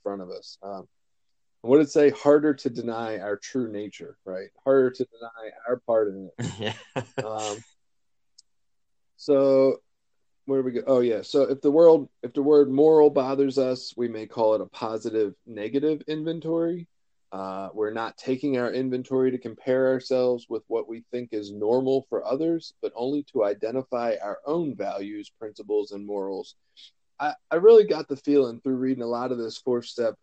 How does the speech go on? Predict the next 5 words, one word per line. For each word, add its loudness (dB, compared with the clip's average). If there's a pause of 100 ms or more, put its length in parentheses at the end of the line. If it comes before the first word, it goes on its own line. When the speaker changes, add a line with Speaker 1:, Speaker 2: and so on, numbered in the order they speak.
Speaker 1:
uh, -8
literature, -2 (540)
it 0
was -2
really 10